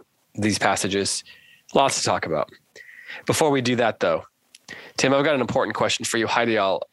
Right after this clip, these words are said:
if you, if you'd like to address this question as well, you may. But let's, um,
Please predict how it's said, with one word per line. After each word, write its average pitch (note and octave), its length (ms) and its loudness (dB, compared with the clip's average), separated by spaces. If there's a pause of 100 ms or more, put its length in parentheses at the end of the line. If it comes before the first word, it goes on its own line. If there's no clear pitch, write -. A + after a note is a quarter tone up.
if A2+ 100 -6
you, G2+ 80 0
if - 140 -2
you'd G#2+ 100 -2
like A#2 180 2
to B2+ 80 0
address A2 280 -2
this G#2 120 -2
question G2+ 320 -2
as G2 80 -4
well, G2+ 160 2
you F2+ 140 -2
may. A2+ 380 0 (560)
But F#2 260 2
let's, F#2 300 0
um, E2 360 -2